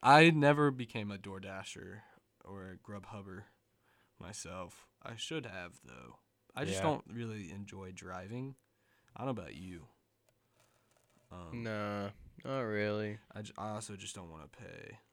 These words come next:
Speaker 1: for the gas. You know?
Speaker 2: Yeah, no.
Speaker 1: It's just a lot of gas.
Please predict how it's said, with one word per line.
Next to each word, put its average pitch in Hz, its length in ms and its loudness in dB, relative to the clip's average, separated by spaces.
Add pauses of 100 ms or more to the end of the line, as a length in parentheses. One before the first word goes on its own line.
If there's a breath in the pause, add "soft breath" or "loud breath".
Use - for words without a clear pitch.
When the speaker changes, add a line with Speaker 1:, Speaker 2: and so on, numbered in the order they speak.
(480)
Speaker 1:
for - 200 -18
the 82 80 -14
gas. - 680 -14 (1200)
You 101 140 -14
know? 101 220 -12 (440)
Speaker 2:
Yeah, 87 240 -4
no. 92 380 -4
Speaker 1:
It's 101 180 -10
just - 200 -10
a - 20 -16
lot - 160 -14
of - 40 -20
gas. - 540 -16